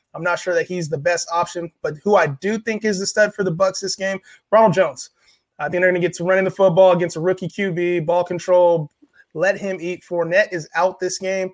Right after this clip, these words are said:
He will not be playing. Uh, Ronald Jones is my stud for this week.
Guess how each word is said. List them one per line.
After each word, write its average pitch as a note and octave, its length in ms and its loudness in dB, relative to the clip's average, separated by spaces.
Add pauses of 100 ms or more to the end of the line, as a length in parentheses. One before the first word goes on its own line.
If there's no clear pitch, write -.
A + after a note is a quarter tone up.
(140)
He F3+ 80 -6
will D#3 100 -6
not E3 220 -6
be D3+ 80 -8
playing. F#3+ 440 -2 (440)
Uh, D3 200 -4
Ronald F3 320 4
Jones F3 320 2
is D3+ 160 -8
my D#3 180 -4
stud E3 380 0
for D#3+ 80 -8
this D3+ 220 -8
week. C3+ 240 -10